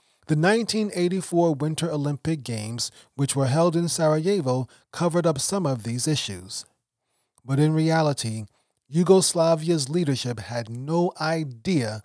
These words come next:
how to fix its economy. Things continued to worsen in the late eighties as the Cold War wound down.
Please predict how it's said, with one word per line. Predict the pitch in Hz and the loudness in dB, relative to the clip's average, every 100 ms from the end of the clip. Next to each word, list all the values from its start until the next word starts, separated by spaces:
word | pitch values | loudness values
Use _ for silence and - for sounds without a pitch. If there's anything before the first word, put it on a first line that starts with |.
| - _ | -18 _
how | - 139 | -4 -2
to | 135 | -2
fix | - 180 139 - | -2 -2 -2 -6
its | 127 - | -6 -6
economy. | 135 139 117 101 98 104 _ _ _ _ _ _ _ _ _ _ _ _ | -4 -4 -6 -8 -14 -18 _ _ _ _ _ _ _ _ _ _ _ _
Things | - 160 180 - | 0 2 4 2
continued | 175 156 180 190 190 | 0 0 0 0 0
to | 175 | -2
worsen | 139 151 151 151 | 0 2 2 -2
in | 151 | -2
the | 147 | -2
late | 143 151 151 | -2 -2 -2
eighties | 175 180 131 131 123 | -2 0 0 -2 -2
as | 131 123 | -4 -4
the | 131 | -6
Cold | - 170 185 170 | -4 2 4 4
War | 170 170 117 | 2 2 2
wound | 110 117 131 135 | 0 -2 -2 -2
down. | 123 98 92 | -4 -4 -12